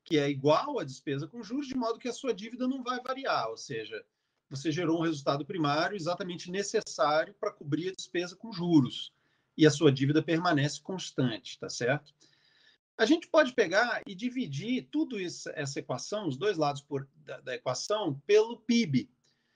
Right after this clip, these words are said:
E o resultado vai ser essa equação aqui de baixo, onde as variáveis agora estão expressas, é, na forma do, é, da razão sobre o pib. Então, o Dzinho agora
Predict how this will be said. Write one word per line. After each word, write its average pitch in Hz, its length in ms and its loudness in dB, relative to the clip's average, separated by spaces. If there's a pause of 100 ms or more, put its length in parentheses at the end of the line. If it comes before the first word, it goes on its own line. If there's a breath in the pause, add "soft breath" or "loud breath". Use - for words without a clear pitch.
(440)
E 208 180 -2
o 247 100 4
resultado 214 600 4
vai 214 120 0
ser 214 160 -2
essa 214 180 -2
equação 214 380 -4
aqui 214 180 -8
de 214 100 -8
baixo, 160 580 2 (300)
onde 151 320 0
as 151 200 -6
variáveis 147 420 0
agora 156 220 2
estão 165 240 -8
expressas, 160 920 -4 (640)
é, 120 1040 0 (440)
na 147 160 2
forma 151 440 2
do, 160 640 2
é, 120 480 -2 (560 soft breath)
da 143 60 2
razão 147 420 2
sobre 170 260 -8
o 254 40 -4
pib. 160 380 -4
Então, 135 240 2
o 147 60 4
Dzinho 151 540 4
agora 127 520 0